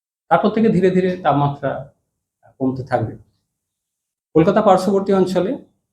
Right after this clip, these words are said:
বৃষ্টিপাতের সম্ভাবনা বাড়ছে আঠেরো তারিখ থেকে। সতেরো তারিখে কিছুটা সম্ভাবনা থাকছে কলকাতা পার্শ্ববর্তী অঞ্চলে, mainly লোকালাইজ ধরনের হয়তো দু এক জায়গায়।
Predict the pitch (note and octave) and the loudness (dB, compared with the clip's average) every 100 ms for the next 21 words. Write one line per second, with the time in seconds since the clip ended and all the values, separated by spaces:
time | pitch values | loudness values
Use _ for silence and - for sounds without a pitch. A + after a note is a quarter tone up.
0 | _ _ _ _ - C3+ C3+ D#3+ D#3+ - | _ _ _ _ -10 -8 -2 -2 -2 0
1 | C#3+ C#3+ D#3+ E3 C#3 C3+ - D#3+ B2+ C#3+ | 2 2 2 0 2 2 2 0 0 0
2 | B2+ - G#2 - F#2+ _ _ _ _ _ | -2 -4 -4 -10 -20 _ _ _ _ _
3 | _ _ _ _ _ _ _ _ _ _ | _ _ _ _ _ _ _ _ _ _
4 | _ _ _ - D3+ G3+ G#3 A3+ A#3 B3 | _ _ _ 0 4 4 4 0 0 -2
5 | - F#3+ G#3+ G#3+ G3 F3+ G3 G#3 G3+ F3+ | -4 -8 -4 -2 0 2 4 2 0 -4
6 | - F3+ D#3+ F3 E3+ D3 C#3+ E3 E3 E3 | -4 -4 -2 -2 0 0 0 -6 -8 -8
7 | D#3 F3 E3 E3+ F3+ D3 C#3+ D#3 D#3 D3+ | -6 -4 -2 0 0 2 2 2 0 -2
8 | D3+ D3+ D#3 D3+ C3+ B2+ B2 - G#2+ - | -6 -6 -4 -4 -2 -2 -2 -4 -18 -20
9 | _ | _